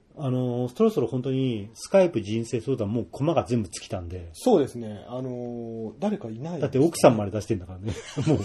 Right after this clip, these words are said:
Speaker 1: 駒が尽きた感が満載ですね。
Speaker 2: 俺ね、絶対今日この後ね、な-、なんかこの流れで喧嘩になりそうな気すんだよね。
Speaker 1: いや、喧嘩なってくださいよ、それは。<laughs> なってくださいよ。
Speaker 2: はい。
Speaker 1: だからもうそろそろ、
Speaker 2: うん。
Speaker 1: もうちょっ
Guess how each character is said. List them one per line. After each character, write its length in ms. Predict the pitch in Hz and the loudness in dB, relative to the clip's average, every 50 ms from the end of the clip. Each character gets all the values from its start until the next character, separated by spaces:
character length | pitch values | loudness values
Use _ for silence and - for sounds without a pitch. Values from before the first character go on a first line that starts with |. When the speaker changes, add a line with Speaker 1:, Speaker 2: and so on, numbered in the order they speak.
| - - - - - 427 - | 10 10 10 10 8 0 2
Speaker 1:
駒 280 | - - 202 180 185 | 4 6 8 10 10
が 80 | 175 - | 10 8
尽 80 | - - - - | 4 -4 -6 -2
き 80 | - 147 | 6 8
た 120 | 156 147 | 8 8
感 240 | - - 127 117 104 | 8 8 2 2 2
が 100 | 104 104 | 0 0
満 200 | 107 120 120 120 | 2 4 4 4
載 180 | - 135 120 | 4 2 2
で 60 | 117 113 | 2 2
す 60 | 135 | 0
ね。 60 | 147 | -2
Speaker 2:
俺 100 | 147 143 | -2 -2
ね、 40 | 139 | -2
絶 240 | 127 165 214 226 - - | 2 2 2 2 2 0
対 180 | - 370 359 - | -4 -2 0 4
今 120 | 359 349 | 4 4
日 100 | 359 - | 4 4
こ 80 | 165 170 | 0 4
の 80 | 175 | 4
後 180 | 175 175 147 135 | 4 4 2 -2
ね、 460 | 127 127 120 117 110 98 92 92 - - _ _ _ _ _ _ _ _ - - - - - - | -4 -4 -4 -6 -8 -10 -12 -14 -20 -20 _ _ _ _ _ _ _ _ -20 -20 -20 -20 -20 -14
な-、 240 | 160 165 175 190 185 | -6 0 2 2 2
な 260 | 156 147 190 226 302 | 2 2 4 4 4
ん 40 | 294 | 4
か 60 | 208 | 2
こ 180 | - - - 175 | -2 -2 0 2
の 100 | 190 190 | 4 4
流 160 | 202 196 202 196 214 | 6 6 6 6 6
れ 80 | 214 214 | 4 4
で 120 | 175 147 | 2 2
喧 220 | - 156 151 147 143 | 0 -2 -4 -4 -2
嘩 100 | 151 147 | -2 -2
に 80 | 147 | -2
な 80 | 143 139 | 0 -2
り 80 | 139 | -2
そ 120 | 135 156 143 | -2 -4 -4
う 20 | |
な 80 | 117 101 | -4 -6
気 120 | - 117 | -8 -10
す 140 | 107 - 131 | -10 -8 -8
ん 60 | 123 | -8
だ 80 | 107 92 | -8 -8
よ 80 | 82 | -6
ね。 100 | 156 170 | -2 0
Speaker 1:
い 40 | 175 | 2
や、 120 | 160 127 107 | 2 2 2
喧 180 | 98 - 139 | 2 2 4
嘩 40 | 135 | 4
な 60 | 143 | 4
っ 40 | 139 | 2
て 60 | - | 2
く 60 | - | 0
だ 60 | 107 95 | -4 -2
さ 120 | - 110 | 0 -2
い 20 | |
よ、 60 | 92 87 | -2 -4
そ 140 | - - 170 | -4 -2 -2
れ 80 | - - - | -2 0 0
は。 120 | 196 - - - - | 0 0 0 -2 -4
<laughs> 100 | 180 - - - _ _ - - - - - _ _ _ - - _ _ _ - - - - - | -4 -4 -6 -8 _ _ -20 -20 -20 -20 -20 _ _ _ -20 -20 _ _ _ -20 -20 -20 -10 -4
な 100 | 131 123 | -4 -4
っ 20 | - | -4
て 60 | - | -2
く 60 | 113 | -4
だ 60 | 110 | -4
さ 140 | - - 98 | -2 -4 -6
い 40 | 87 | -6
よ。 60 | 90 90 - - - - 113 104 - - | -6 -10 -12 -14 -14 -14 -14 -14 -16 -16
Speaker 2:
は 140 | - 113 113 | -14 -12 -12
い。 60 | 104 101 - 107 - - - - - 156 - - - 131 - _ _ _ _ _ _ - | -12 -12 -14 -16 -16 -16 -18 -20 -20 -20 -20 -20 -20 -20 -20 _ _ _ _ _ _ -8
Speaker 1:
だ 100 | 147 165 | -4 -4
か 40 | 156 | -4
ら 40 | 151 | -4
も 120 | 165 180 | -4 -2
う 20 | |
そ 140 | 143 - 294 | 6 8 10
ろ 140 | 311 302 240 | 10 10 10
そ 140 | - - 104 | 6 4 6
ろ、 340 | 110 160 190 165 120 95 87 | 8 10 10 10 10 8 4
Speaker 2:
う 20 | |
ん。 40 | 127 | -2
Speaker 1:
も 120 | 117 123 117 | -2 0 0
う 40 | |
ち 100 | 107 - | 2 2
ょ 40 | |
っ 20 | 170 | 2